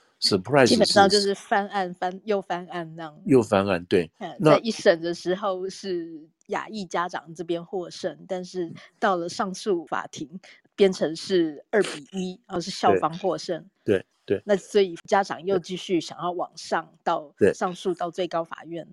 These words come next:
Speaker 1: 对。对。
Speaker 2: 但结果被拒绝受理。
Speaker 1: 对。
Speaker 2: 嗯。
Speaker 1: 那拒绝受理，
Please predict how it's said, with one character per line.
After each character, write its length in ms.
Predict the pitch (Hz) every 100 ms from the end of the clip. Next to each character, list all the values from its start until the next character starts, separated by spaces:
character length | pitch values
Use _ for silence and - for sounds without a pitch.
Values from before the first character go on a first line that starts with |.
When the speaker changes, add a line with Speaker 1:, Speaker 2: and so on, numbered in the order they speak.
| 190 _ _ _
Speaker 1:
对。 160 | - 92
对。 60 | - _ _
Speaker 2:
但 160 | 214
结 160 | 202 165
果 120 | 170
被 200 | 147 180
拒 200 | 170 190
绝 160 | 156 147
受 240 | - 170
理。 220 | 151 - _ _ _ _ -
Speaker 1:
对。 220 | 101 - _ _ _ _ 208
Speaker 2:
嗯。 100 | 175 _ _
Speaker 1:
那 120 | 135
拒 200 | 131 190
绝 160 | 147 127
受 200 | 139 139
理， 200 | 110